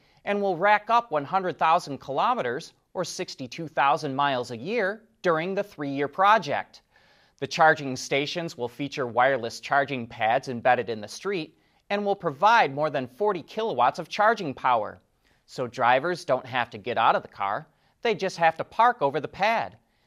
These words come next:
And the X C forty Recharge's three hundred and sixty degree camera system helps with proper alignment. Wireless charging, or what's also called inductive charging,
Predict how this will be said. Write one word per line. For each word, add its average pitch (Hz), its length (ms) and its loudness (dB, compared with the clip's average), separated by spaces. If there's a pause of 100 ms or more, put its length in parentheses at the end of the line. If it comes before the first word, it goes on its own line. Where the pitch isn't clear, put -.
(100)
And 143 160 -2
the 139 140 -6
X 156 180 2
C 156 180 -10
forty 151 380 -2
Recharge's 131 720 -4 (160)
three 196 280 -6
hundred 143 340 -8
and 110 160 -8
sixty - 420 -10
degree 127 320 -10
camera 147 380 -8
system 151 480 -8 (320)
helps - 420 4
with 127 220 -10
proper 123 360 0
alignment. 120 540 0 (540)
Wireless 135 480 4
charging, 127 580 0
or 139 120 2
what's 135 220 0 (100)
also 160 420 0
called 127 480 0
inductive 143 720 -2
charging, 120 600 -4